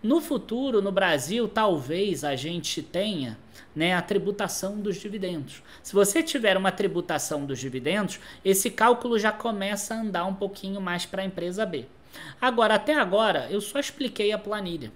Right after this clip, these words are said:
Eu ainda não consegui responder a dúvida ali do nosso, do nosso assinante, do nosso seguidor. O que a gente consegue perceber nesse momento aqui é o seguinte:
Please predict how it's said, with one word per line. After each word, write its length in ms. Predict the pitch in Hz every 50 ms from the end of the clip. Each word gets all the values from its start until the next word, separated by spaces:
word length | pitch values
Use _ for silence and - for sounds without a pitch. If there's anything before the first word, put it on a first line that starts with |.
| - - -
Eu 120 | - 180 175
ainda 200 | 190 202 214 214
não 140 | 226 226 208
consegui 480 | - 233 226 220 - - 185 190 233
responder 720 | 220 208 220 208 - - - - 202 185 165 147 170 185 196
a 100 | 185 151
dúvida 540 | 127 127 147 196 214 190 139 143 139 139
ali 340 | 139 131 135 160 190 196 196 - - - - - -
do 180 | 147 160 226 226
nosso, 1400 | 196 175 175 180 196 208 202 202 - - 220 214 214 214 214 214 214 208 208 202 196 196 196 190 185 175 165 156
do 80 | 165 185
nosso 320 | 175 175 185 185 180 -
assinante, 560 | 185 165 - - 170 151 156 170 185 180 -
do 140 | 170 170 180
nosso 240 | 170 170 160 - -
seguidor. 440 | - 175 175 202 190 147 139 123 - - - - - - - - - -
O 120 | - 208 208
que 120 | 208 -
a 80 | 311 302
gente 280 | 262 262 269 247 -
consegue 580 | - - 233 214 190 185 - - 214 233 226 233
perceber 640 | 214 - 202 190 - - - 214 175 147 160 156 147
nesse 480 | 147 156 185 220 240 226 - - -
momento 840 | 208 196 180 170 151 139 139 147 160 190 214 202 175 - - - 127 127
aqui 420 | 120 117 - - - 226 220 156 135 - - - - - - - - -
é 100 | 160 160
o 120 | 196 202
seguinte: 680 | 202 - - 247 202 202 190 160 139 - - - -